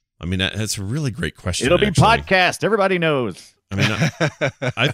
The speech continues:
Speaker 1: I feel like at some point, like, if you just suddenly nuked everybody right now and wiped us out, and all that was left is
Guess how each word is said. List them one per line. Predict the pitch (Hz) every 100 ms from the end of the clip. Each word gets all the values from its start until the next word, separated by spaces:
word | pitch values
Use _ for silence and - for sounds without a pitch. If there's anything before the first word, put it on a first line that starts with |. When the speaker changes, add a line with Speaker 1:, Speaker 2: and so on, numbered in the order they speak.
| _ -
Speaker 1:
I | 240
feel | 170 131
like | 110
at | 87
some | 107 104
point, | - 95 82
like, | 80 80
if | 85
you | 107
just | 110 -
suddenly | - 98 98 85
nuked | 80 87 85 82
everybody | 78 78 73 71
right | 73 71
now | 71 69 69 67 - _ _ _ -
and | 71 69
wiped | 76 -
us | 69 71
out, | 69 58 52 _ _ _ _ _ -
and | 71 69
all | 69 92
that | 95
was | 80 82
left | 78 78 73 - -
is | 69 69 67 - -